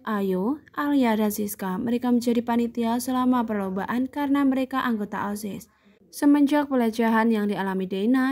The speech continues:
dan Skylar melepas gelar jomblo mereka, kini Dion sudah mengakui status hubungannya bersama Deina.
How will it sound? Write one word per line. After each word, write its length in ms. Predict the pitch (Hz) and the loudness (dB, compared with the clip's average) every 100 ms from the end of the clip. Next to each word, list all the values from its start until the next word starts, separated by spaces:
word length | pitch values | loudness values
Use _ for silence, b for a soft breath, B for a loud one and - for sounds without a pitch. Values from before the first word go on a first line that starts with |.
| 262 | 0
dan 160 | 233 | -2
Skylar 480 | 226 - 180 175 214 | -2 -4 -6 -2 0
melepas 480 | 240 202 190 196 - | 0 0 -4 -8 -6
gelar 320 | 233 233 233 | -2 0 0
jomblo 320 | 233 269 247 | 0 2 2
mereka, 560 | 214 190 196 202 208 277 B B B B _ 277 | 2 -2 -6 -4 -4 -4 B B B B _ 2
kini 240 | 277 285 | 4 6
Dion 240 | 269 269 | 4 2
sudah 240 | 254 233 240 | 2 2 2
mengakui 480 | 233 214 208 196 233 | 2 0 -2 -4 -4
status 400 | 233 185 196 190 | -6 -8 -6 -6
hubungannya 480 | 190 202 262 269 | -4 0 2 2
bersama 400 | 240 226 202 185 | 0 -2 -2 -4
Deina. 480 | 180 190 214 208 190 | -2 -2 0 -2 -4